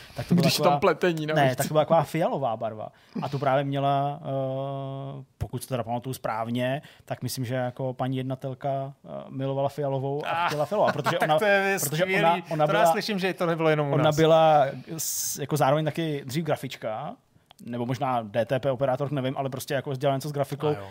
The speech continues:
Speaker 1: a chtěla právě jako žlutou, fialovou a jako docela do toho, docela do toho mluvila. Tak to bylo taky
Speaker 3: Hmm.
Speaker 1: docela jako
Speaker 3: A teda tu zelenou, to, to, to, tohleto doba skončila, když jsme udělali Fortnite na
Speaker 1: Mhm.
Speaker 3: obálce a tam byl na-,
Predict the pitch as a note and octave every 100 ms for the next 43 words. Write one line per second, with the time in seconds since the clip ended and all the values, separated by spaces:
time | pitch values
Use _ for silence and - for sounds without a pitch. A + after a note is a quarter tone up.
0 | C3 - - D#3 C#3+ D#3 D#3+ A2+ A2+ A#2+
1 | C3+ - C3 B2+ B2 - C#3 C3 C3+ C3
2 | C3 B2+ C3 C#3 C3 C#3+ C#3 E3 D#3 D3+
3 | D#3+ D#3+ E3 E3 D3 D#3+ D#3 D3+ D#3+ E3
4 | F3 C3+ A2+ C#3+ C3 B2+ C3+ A#2+ C#3 -
5 | - B2+ D#3 D#3 F3 D3 D#3 D#3 F3 E3+
6 | E3 - E3+ E3 E3 E3 D3 E3 _ D#3
7 | D3+ E3+ D3 D#3 D#3+ - C3 - D#3 D3+
8 | C#3+ C#3 - D#3+ C#3+ D3 D3 C3 - A2+
9 | G#2 B2 - D#3 C3+ A#2 A2 - A2+ A2+
10 | - - A#2+ A#2+ C3 C3 C3 B2